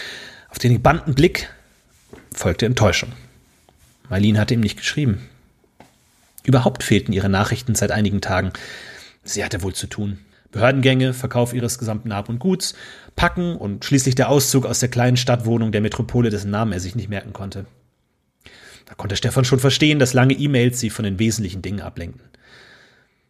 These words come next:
Es ging alles sehr schnell. Aber so war es, wenn man direkt spürte, dass etwas Besonderes entsteht.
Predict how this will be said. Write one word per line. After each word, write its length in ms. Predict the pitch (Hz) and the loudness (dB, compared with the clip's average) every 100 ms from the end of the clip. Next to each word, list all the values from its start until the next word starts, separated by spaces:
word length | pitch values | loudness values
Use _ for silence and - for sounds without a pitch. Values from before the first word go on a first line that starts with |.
| _ - | _ -6
Es 120 | - | -4
ging 180 | 131 - | -4 -2
alles 300 | 120 123 - | 0 2 2
sehr 160 | 139 | 2
schnell. 460 | - 123 127 95 90 - _ _ _ _ _ 120 | 2 2 2 0 -6 -16 _ _ _ _ _ -10
Aber 220 | 110 113 | -6 -2
so 180 | 127 131 | 2 4
war 220 | 131 180 | 6 4
es, 200 | 95 90 | 2 -2
wenn 100 | 110 | -2
man 100 | 113 | -2
direkt 240 | 117 131 139 | 0 0 -2
spürte, 380 | - 180 202 - | -4 -2 -2 -2
dass 160 | 113 | -4
etwas 240 | - - - | -4 -6 -4
Besonderes 520 | 135 113 101 87 - | -2 -2 -2 -6 -10
entsteht. 400 | 95 - 98 - | -10 -8 -8 -10